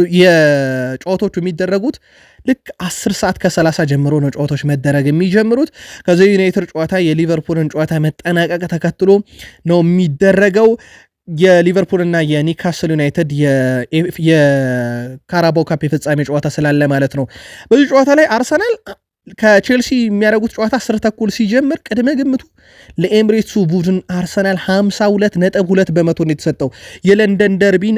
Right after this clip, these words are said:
ለቼልሲ ሀያ ሦስት ነጥብ ስድስት በመቶ ብቻ ቅድመ ግምት ተሰጥቷል። ኦልሞስት ይህን ጨዋታ ኦፕታ አርሰናል የማሸነፍ አቅሙ ከፍ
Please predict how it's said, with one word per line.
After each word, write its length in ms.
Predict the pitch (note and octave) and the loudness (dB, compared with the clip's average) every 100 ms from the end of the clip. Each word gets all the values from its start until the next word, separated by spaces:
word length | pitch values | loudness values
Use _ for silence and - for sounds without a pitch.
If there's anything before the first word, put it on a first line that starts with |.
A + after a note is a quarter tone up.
| - | -2
ለቼልሲ 420 | F3+ F#3 F#3+ - | -4 -2 -4 -2
ሀያ 180 | F#3+ F3+ | -2 -2
ሦስት 180 | F3+ F3+ | -4 -4
ነጥብ 220 | E3+ F3+ | -4 -6
ስድስት 280 | E3 F3 E3+ | -6 -4 -2
በመቶ 220 | E3 E3+ | -2 0
ብቻ 240 | D#3 - D#3 | -2 -4 -4
ቅድመ 240 | E3+ D#3+ | 0 0
ግምት 240 | D#3 D#3+ F#3 | 2 0 0
ተሰጥቷል። 360 | F3 F3+ D4 - - _ _ _ | -2 -2 -4 -6 -20 _ _ _
ኦልሞስት 420 | F#3 E3+ D#3 G#3 | 2 4 2 -2
ይህን 200 | F3 F3+ | 0 -2
ጨዋታ 240 | F3 D#3+ F#3 E3 | -2 -4 -2 -2
ኦፕታ 260 | E3 - F3 | -2 -2 -2
አርሰናል 440 | F3 - F#3 F3 | -2 -2 -2 0
የማሸነፍ 600 | E3+ E3 - F3 F#3 G3 - F3 E3+ _ - | 0 -2 -2 -2 -2 -4 -4 -4 -4 _ -2
አቅሙ 340 | E3 - G3+ A#3 | -2 0 -2 -2
ከፍ 220 | A#3+ | -4